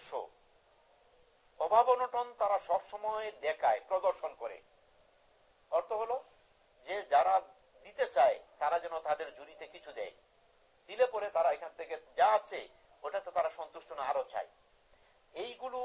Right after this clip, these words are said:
হলো সরাসরি এই ভারসাম্যহীন অর্থনীতির একটা চিত্র। আর এখানে আল্লাহ দিচ্ছেন পরিপূর্ণ একটা ভারসাম্যপূর্ণ অর্থনীতির ব্যবস্থা, যেখানে অপচয় করা হবে না, আবার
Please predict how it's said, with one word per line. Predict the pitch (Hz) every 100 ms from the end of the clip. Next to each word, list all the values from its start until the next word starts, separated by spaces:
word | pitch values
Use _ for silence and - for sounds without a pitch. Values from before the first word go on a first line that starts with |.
| 233
হলো | 196 202 202 -
সরাসরি | 151 165 170 170 180 202 208 _ _ _ _ _ - 151
এই | 131
ভারসাম্যহীন | 113 190 - 254 254 262 208 214 202 151 160
অর্থনীতির | 170 - 180 175 - 170 170 -
একটা | - 156 -
চিত্র। | 143 _ 98 - _ _ _ _ _ _
আর | 113 285 -
এখানে | 370 254 233
আল্লাহ | 214 208
দিচ্ছেন | 208 - 185 165
পরিপূর্ণ | 170 - 202 214
একটা | - -
ভারসাম্যপূর্ণ | 131 165 - 226 262 269 233 180 170 170
অর্থনীতির | 170 156 139 139 117
ব্যবস্থা, | 120 113 107 - _ _ _ _ _ _ _
যেখানে | 165 202 208 262 - - - - - 165
অপচয় | 185 202 208 226 226 220
করা | 165 135
হবে | 131 110
না, | 90 - _ _ _ _ _ _ _ _ _ _ 151
আবার | 170